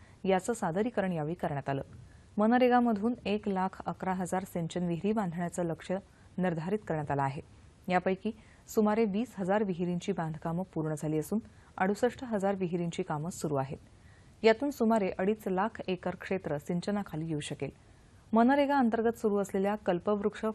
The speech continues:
फळबाग लागवड योजनेचा आढावाही या बैठकीत घेण्यात आला. कष्टकऱ्यांना दिलासा देण्यात सरकार अपयशी ठरलं असून शेतकऱ्याचा सातबारा कोरा करण्यामध्ये सरकार कुचराई करत असल्याचा आरोप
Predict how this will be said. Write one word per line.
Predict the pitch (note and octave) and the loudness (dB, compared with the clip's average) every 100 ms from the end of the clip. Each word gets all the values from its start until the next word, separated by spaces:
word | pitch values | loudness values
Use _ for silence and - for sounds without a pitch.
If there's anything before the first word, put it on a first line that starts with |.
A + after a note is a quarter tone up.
| G3 | -2
फळबाग | E3 E3+ F3 | -2 0 -2
लागवड | F3 D#3+ D#3+ E3+ | -2 -4 -2 0
योजनेचा | E3 D#3 D#3+ D#3+ F3+ | -2 -4 -6 -4 -4
आढावाही | E3+ D#3 G#3+ G3 D#3 C#3+ - - F3+ | -4 -2 0 0 -2 -6 -12 -12 -2
या | F3+ | 0
बैठकीत | E3+ D#3+ - C#3 - - | 0 -2 -8 -10 -12 -14
घेण्यात | - C#3+ B2+ | -8 -6 -4
आला. | G#2+ - - - - - - - - - - - - - - - - - - - - - - - - - - - - - - - | -6 -8 -18 -20 -20 -20 -20 -20 -20 -20 -20 -20 -20 -20 -20 -20 -20 -20 -20 -20 -20 -20 -20 -20 -20 -20 -20 -20 -20 -20 -20 0
कष्टकऱ्यांना | B3+ A#3 E4+ E4+ D#4+ D4+ | 2 6 6 8 6 4
दिलासा | C#4+ A3 A3 A#3 | 2 4 4 4
देण्यात | A3 F#3 F#3+ - | 4 4 0 0
सरकार | F3 F#3+ G3+ - | -2 0 -2 -4
अपयशी | E3 F#3 F#3 F3+ | -2 0 0 -2
ठरलं | F#3+ F3 | -2 0
असून | E3+ - A#3 | -2 -2 -4
शेतकऱ्याचा | - E3+ - F#3+ G3 G3+ A3+ | -2 -4 -2 0 0 2 0
सातबारा | - F3+ D#3+ E3 G3+ | 0 0 0 2 0
कोरा | C4+ G#3 F#3 | 2 2 2
करण्यामध्ये | F3 E3 E3 E3+ F#3 | 0 -4 -2 -4 -4
सरकार | - F3 F3 F3+ | -6 -4 -2 -2
कुचराई | - E3 F3 G#3 | -4 -4 0 0
करत | A3+ F#3 E3+ | 2 0 0
असल्याचा | E3 E3+ E3+ | -4 -4 0
आरोप | E3 | 0